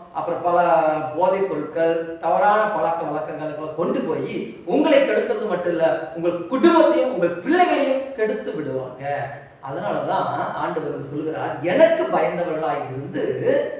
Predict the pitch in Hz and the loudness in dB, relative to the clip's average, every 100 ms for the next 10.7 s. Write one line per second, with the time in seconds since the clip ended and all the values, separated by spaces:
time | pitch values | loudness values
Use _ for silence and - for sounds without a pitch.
0 | - - 277 277 208 240 349 359 349 302 | -14 -2 0 4 6 6 6 6 4 2
1 | - 233 214 - - - 330 320 - - | -2 0 2 2 -2 0 4 4 4 2
2 | - - 143 - - - 147 135 143 139 | 0 -2 0 2 2 0 -2 -2 -4 -6
3 | - - - - 139 139 - 135 - - | -6 -10 -16 -12 -10 -8 -6 -2 0 2
4 | 247 - - - 233 240 - - - - | 2 2 0 0 0 0 -2 -8 -14 -18
5 | 143 135 135 135 156 214 208 175 151 127 | -14 -12 -12 -8 -4 -2 -2 -4 -6 -6
6 | 127 131 - 220 - - - - - 151 | -6 -6 -4 0 2 0 -4 -10 -8 -2
7 | - - - 190 277 - 269 - - - | -2 -2 0 4 6 6 2 2 2 2
8 | - 285 285 - 170 165 170 262 302 254 | 2 2 0 -6 -6 -6 -4 -4 0 0
9 | 214 202 - 254 262 - - 285 - - | 0 0 2 4 4 4 6 6 6 2
10 | 143 - - - 139 135 | 0 -2 -6 -10 -10 -10